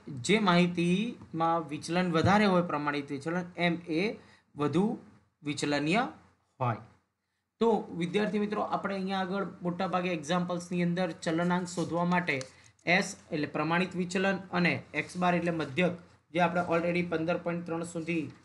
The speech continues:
શીખી ગયા છે, એ જ પ્રમાણે આપણે એક્ઝામ્પલ્સ ગણીશું. ફક્ત છેલ્લે આપણે સી વી નું સૂત્ર મૂકી અને એમાં એનો ચલનાંક શોધીશું. તો શરૂઆત કરીએ વિદ્યાર્થી મિત્રો, સ્વાધ્યાય પંદર પોઇન્ટ ત્રણ.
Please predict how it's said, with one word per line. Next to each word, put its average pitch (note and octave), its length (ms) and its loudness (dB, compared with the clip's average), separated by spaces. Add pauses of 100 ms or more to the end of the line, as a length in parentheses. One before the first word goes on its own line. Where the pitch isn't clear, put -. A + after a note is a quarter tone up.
(140)
શીખી F3 240 -8
ગયા D#3+ 240 2
છે, F3 120 -4
એ F#3 260 -4
જ F3 140 -6
પ્રમાણે E3 300 -2
આપણે D#3+ 240 -2
એક્ઝામ્પલ્સ E3+ 540 -4
ગણીશું. F3+ 380 -4 (460)
ફક્ત G3+ 440 -2
છેલ્લે E3+ 420 0 (360)
આપણે F3+ 540 2 (500)
સી F3 220 -4
વી F#3+ 140 0
નું G3 160 -2
સૂત્ર F#3 380 -2
મૂકી F3 500 0 (160)
અને E3 160 -2
એમાં E3 500 0 (240)
એનો E3 200 -2
ચલનાંક D#3+ 720 0
શોધીશું. B2 580 -6 (1700)
તો F3 40 -2
શરૂઆત G3+ 440 2
કરીએ G3+ 260 0 (260)
વિદ્યાર્થી F#3 380 0
મિત્રો, F#3+ 320 -2
સ્વાધ્યાય F#3 480 0
પંદર F3 400 0
પોઇન્ટ F3+ 420 -4
ત્રણ. A#2 280 -2